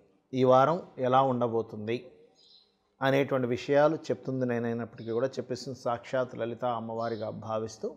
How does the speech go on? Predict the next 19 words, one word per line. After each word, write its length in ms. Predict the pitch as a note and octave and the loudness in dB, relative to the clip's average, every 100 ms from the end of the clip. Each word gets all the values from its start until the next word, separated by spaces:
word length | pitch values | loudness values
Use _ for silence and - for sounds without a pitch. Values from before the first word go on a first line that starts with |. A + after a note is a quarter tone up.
| - | -12
మొదలు 260 | A2+ G#2 G#2 | -10 -10 -10
పెడదాం. 280 | G2+ G2+ - - | -10 -14 -14 -6
అయితే 260 | C#3 F#3 D#3+ | -2 0 0
ఇక్కడ 440 | E3+ F3 A#2+ A2 - - - - - | 4 6 6 2 -6 -20 -20 -18 -6
ముందుగా 300 | D#3 F#3+ G3 | 2 8 10
అసలు 220 | E3+ D3+ | 8 6
గ్రహస్థితి 540 | B2 C3 C3+ D#3+ G#3 F#3+ | 2 4 4 4 2 4
ఏ 80 | D#3 | 4
విధంగా 340 | C#3+ C#3+ C3+ | 4 0 -2
ఉందనేటువంటిది 560 | B2+ A#2 A2+ - C3+ - B2 | -2 -4 -6 -8 -10 -8 -10
చూడాలి. 240 | - - _ _ - A3+ E3 G2+ - _ _ _ _ _ _ - - - _ _ _ _ - A#2+ | -10 -14 _ _ 0 2 2 0 -10 _ _ _ _ _ _ -20 -20 -20 _ _ _ _ -6 4
గ్రహస్థితి 880 | C#3+ D#3 F#3 A3 F#3 D3 C3 D3+ F3+ - _ B2+ | 6 8 6 4 4 6 4 0 -8 -20 _ -2
మేషంలో 560 | C3 D3 D3 F3+ G3 | 2 2 2 2 6
రాహు 400 | D#3+ C#3 C#3 E3+ | 8 8 8 6
యొక్క 220 | F3 D#3+ C#3 | 4 4 0
సంచారం 480 | B2 A#2 A#2+ C#3+ | -4 -2 -2 -2
జరుగుతుంది. 420 | A#2 A2 G#2+ A2+ A2+ | -4 -6 -8 -10 -8
అంటే 160 | A#2+ | -6
సహజ 380 | - B2 B2 | -2 2 4